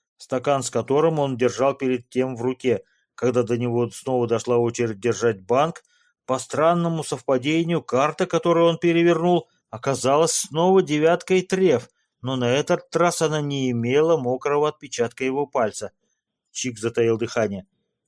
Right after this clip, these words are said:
«Мне чертовски не везёт», — сказал лорд Мансар с неестественным смешком, ставя свою подпись под распиской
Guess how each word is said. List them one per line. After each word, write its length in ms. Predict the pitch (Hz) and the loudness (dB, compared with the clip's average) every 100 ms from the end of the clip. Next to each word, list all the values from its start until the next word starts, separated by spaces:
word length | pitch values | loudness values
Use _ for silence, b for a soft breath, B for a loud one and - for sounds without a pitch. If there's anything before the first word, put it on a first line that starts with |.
| _ | _
«Мне 340 | 127 190 233 | 0 4 4
чертовски 580 | 220 208 - 160 147 - | 4 0 2 0 0 -6
не 140 | 139 135 | -6 -2
везёт», — 480 | 123 117 107 - _ | -2 -2 -4 -8 _
сказал 400 | - 120 107 123 | -10 -6 0 0
лорд 280 | 117 113 - | 2 -2 -4
Мансар 500 | 113 110 - 156 156 b b b | -6 -4 0 0 0 b b b
с 140 | - - | -14 -4
неестественным 1000 | 147 131 123 - 151 - - 139 135 120 | -2 -2 -4 -2 -4 -2 -4 -4 -4 -6
смешком, 640 | 123 127 120 - 165 165 - _ _ | -6 -6 -6 0 2 2 -6 _ _
ставя 240 | 151 151 135 | 0 2 2
свою 240 | 135 127 | 2 0
подпись 380 | - 160 165 - | 2 0 -2 -6
под 160 | 123 | -2
распиской 720 | 117 113 - 139 135 143 131 | 0 -2 -4 -6 -4 -4 -4